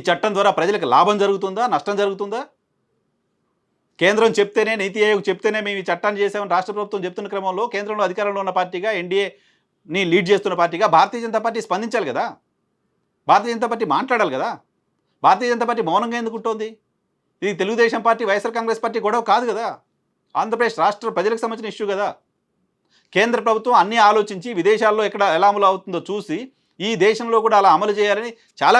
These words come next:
కాలంగా ప్రయత్నాలు చేస్తోంది. వందేళ్ల క్రితం వరకు మనకు ఇక్కడ ల్యాండ్ టైటిలింగ్ సంబంధించి వందేళ్ల క్రితం ఉన్న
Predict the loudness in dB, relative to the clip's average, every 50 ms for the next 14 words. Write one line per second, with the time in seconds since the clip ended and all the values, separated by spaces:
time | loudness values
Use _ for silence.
0 | 6 4 4 4 2 2 0 0 0 0 -4 -8 -8 -8 -14 -16 _ -20 -20 _
1 | _ _ _ _ _ _ _ _ _ _ _ _ _ 0 0 4 6 4 4 4
2 | 4 2 0 2 2 0 2 2 0 0 0 -2 -4 -4 -6 -10 _ _ _ _
3 | _ _ _ _ _ -2 0 0 0 0 0 -2 -2 -2 0 0 2 4 4 2
4 | 2 2 0 0 0 0 -2 -6 -6 -6 -12 -14 _ _ -6 -6 -4 -4 -4 -6
5 | -4 -4 -2 0 0 0 0 0 0 -2 -4 -2 -2 -2 0 0